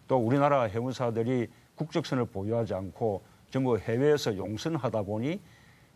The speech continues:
비싼 용선료 때문에 해운 업체들까지 연쇄적으로,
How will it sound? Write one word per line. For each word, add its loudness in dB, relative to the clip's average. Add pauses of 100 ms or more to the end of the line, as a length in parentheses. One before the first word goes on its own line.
(120)
비싼 2
용선료 -2 (140)
때문에 -2 (380)
해운 0
업체들까지 0 (540)
연쇄적으로, 2